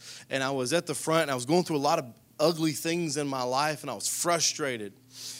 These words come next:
And I thought, "God can't use me." And just, Jason just walks. He, I'm, I'm in a, a room full of hundreds of people.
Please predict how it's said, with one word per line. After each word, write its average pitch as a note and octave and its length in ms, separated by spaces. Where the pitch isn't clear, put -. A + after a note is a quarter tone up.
And D3 160
I C#3 60
thought, C#3+ 400
"God D3+ 280
can't D#3+ 260
use D#3 480
me." A2+ 300
And C#3 160
just, C#3 240
Jason D3+ 420
just B2+ 220
walks. D3+ 240
He, F3 100
I'm, D#3 260
I'm D#3+ 140
in F3 100
a, D3+ 160
a D3 80
room E3 300
full D#3+ 180
of A#2 60
hundreds F3 480
of C3+ 100
people. C3 420